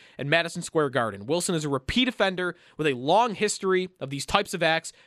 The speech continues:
We find it shocking that the N H L and their Department of Player Safety failed to take the appropriate action to suspend him indefinitely. Wilson's dangerous and reckless actions caused an injury to Artemi Panarin that will prevent him from playing again this season.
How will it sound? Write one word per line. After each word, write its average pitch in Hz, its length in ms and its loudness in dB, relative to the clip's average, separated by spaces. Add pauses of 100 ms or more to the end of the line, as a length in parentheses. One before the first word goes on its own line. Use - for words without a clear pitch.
We 190 140 2
find 185 240 2
it 147 80 -12
shocking 202 480 0
that 175 80 -8
the 160 140 -14
N 175 100 -2
H 190 200 -2
L 175 140 4
and 151 100 -4
their 185 120 2
Department 175 420 0
of - 80 -10
Player 156 240 0
Safety 139 500 -2 (200)
failed 196 300 2
to 185 60 -10
take 185 220 -2
the 165 80 -6
appropriate 233 540 0
action 170 360 -2
to 143 80 -8
suspend 151 460 -2
him 135 220 -2 (320)
indefinitely. 135 800 -2 (240)
Wilson's 190 420 2
dangerous 196 500 2
and 147 160 -4
reckless 208 360 2
actions 175 400 0
caused 156 280 0
an 139 140 -12
injury 214 360 0
to 196 100 -4
Artemi 190 400 0
Panarin 175 440 2 (220)
that 156 80 -2
will 156 100 2
prevent 160 380 0
him 196 160 -4
from 170 140 -8
playing 190 260 0
again 165 320 0
this 170 160 -4
season. 143 380 -4